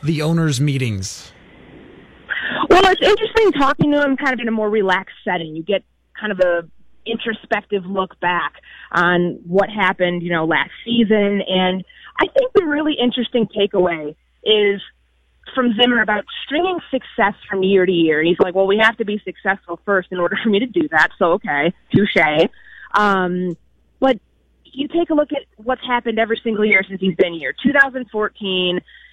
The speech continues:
Speaker 2: you know, he takes the worst defense in the N F L and, and makes them what they are, but, you know, they still finish where they do. Two thousand fifteen, great year, division champions.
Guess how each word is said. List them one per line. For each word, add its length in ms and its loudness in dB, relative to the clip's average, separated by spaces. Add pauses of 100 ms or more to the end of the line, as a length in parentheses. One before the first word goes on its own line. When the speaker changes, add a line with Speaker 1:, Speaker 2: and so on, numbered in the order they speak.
Speaker 2:
you 100 0
know, 60 0 (120)
he 180 -10
takes 260 -2 (100)
the 160 0 (120)
worst 320 0
defense 360 -8
in 80 -8
the 140 -2
N 80 0
F 180 0
L 340 2
and, 140 -2
and 240 -4
makes 240 0
them 160 2
what 160 0
they 140 2
are, 300 4
but, 200 -2 (360)
you 100 2
know, 400 2
they 160 2
still 200 2
finish 320 -2
where 140 6
they 100 4
do. 400 0
Two 80 -6
thousand 340 -2
fifteen, 500 0
great 400 0
year, 380 0 (120)
division 320 -4
champions. 480 -2